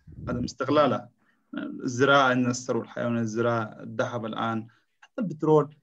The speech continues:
يعني في مناطق في السودان دي الآن مناطق بكر، ما، ما في زول وصلها. يعني دي كلها موارد الآن موجودة في السودان، لكن لأنه ال-،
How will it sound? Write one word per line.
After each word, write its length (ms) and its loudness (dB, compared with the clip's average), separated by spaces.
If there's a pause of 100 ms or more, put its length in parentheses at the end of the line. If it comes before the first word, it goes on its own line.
(160)
يعني 120 0
في 160 0
مناطق 340 4
في 60 -16
السودان 300 -4
دي 60 0
الآن 160 -2
مناطق 320 -6
بكر، 400 -12 (460)
ما، 260 -4 (380)
ما 60 0
في 100 0
زول 140 6
وصلها. 440 2 (960)
يعني 280 0
دي 360 -2
كلها 380 0
موارد 460 0
الآن 180 -6
موجودة 300 -4
في 60 -12
السودان، 320 -8
لكن 420 -4 (320)
لأنه 300 -2
ال-، 180 -12